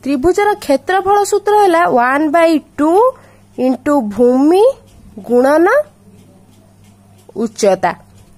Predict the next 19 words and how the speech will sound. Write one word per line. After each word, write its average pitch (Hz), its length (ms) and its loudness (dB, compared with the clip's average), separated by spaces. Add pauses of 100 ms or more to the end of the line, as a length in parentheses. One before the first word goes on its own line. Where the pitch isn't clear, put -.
(1120)
ୱାନ୍ 247 280 0
ବାଇ 320 260 2
ଟୁ 392 340 0
ଭୂମି 262 500 0
ଗୁଣନ 302 360 0
ଉଚ୍ଚତା। 220 480 -2
ମନେକର 339 580 0
ଇଏ 339 180 -2
ଗୋଟେ 302 260 0
ତ୍ରିଭୁଜ, 220 680 -4 (3250)
ଏହାର 285 260 0
ହେଲା 320 220 2
ଇଏ 339 220 0 (520)
ଉଚ୍ଚତା। 208 640 -2 (760)
ତ୍ରିଭୁଜର 277 460 -2
ନାଁ 294 300 0
ହେଲା 320 200 0
ଏ 240 260 0
ବି 247 260 -2